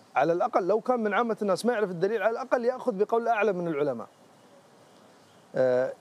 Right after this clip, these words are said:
يعني هنا الآن عندنا مثلًا في البلد، آه، لا يستفتي أي أحد، يستهل-، يستفتي أهل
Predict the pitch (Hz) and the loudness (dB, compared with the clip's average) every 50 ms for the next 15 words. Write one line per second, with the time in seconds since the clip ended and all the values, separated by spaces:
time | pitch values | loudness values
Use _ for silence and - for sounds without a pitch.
0 | - 196 185 190 185 - - 165 139 139 160 165 156 247 269 247 226 214 220 214 | -4 -2 0 0 0 0 0 0 0 2 0 2 2 2 2 2 2 0 0 0
1 | 190 175 190 175 185 175 170 160 139 151 139 127 120 139 131 131 127 131 165 - | -2 -2 0 0 0 0 0 -2 -2 -2 -2 -2 -2 -2 0 0 0 0 -2 -4
2 | - - - - - - - - - - - - - - 147 143 135 139 160 214 | -8 -20 -20 -20 -20 -20 -20 -20 -20 -20 -20 -16 -6 -2 0 2 2 2 2 2
3 | 294 370 381 294 - - - 226 - - 208 190 180 196 190 175 139 123 - 123 | 2 2 0 -2 -2 0 0 0 0 0 0 2 4 4 2 2 0 -4 -4 -4
4 | 127 190 208 - 339 302 254 240 247 214 214 208 - - 254 - - 226 202 220 | -2 -2 -2 0 0 0 0 0 -2 -2 -2 -2 0 0 -2 -2 0 -2 0 0
5 | 202 196 | 0 0